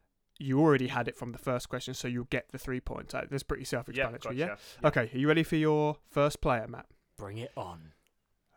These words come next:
Speaker 1: Okay. So this player was born in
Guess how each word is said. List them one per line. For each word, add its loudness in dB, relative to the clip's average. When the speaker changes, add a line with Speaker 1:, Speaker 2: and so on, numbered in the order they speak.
Speaker 1:
Okay. 4
So -6
this 0
player 0
was -8
born -4
in -4